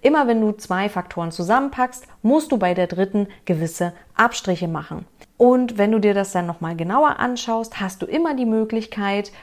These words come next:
bei der Rendite und beim Risiko eine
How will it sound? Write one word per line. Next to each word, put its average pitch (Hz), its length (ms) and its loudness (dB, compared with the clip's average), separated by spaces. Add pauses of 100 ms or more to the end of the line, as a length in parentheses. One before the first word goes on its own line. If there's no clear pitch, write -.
(100)
bei 170 240 2
der 170 260 -4 (140)
Rendite 240 720 2
und 381 220 2
beim 330 180 6
Risiko 214 640 2 (300)
eine 196 600 2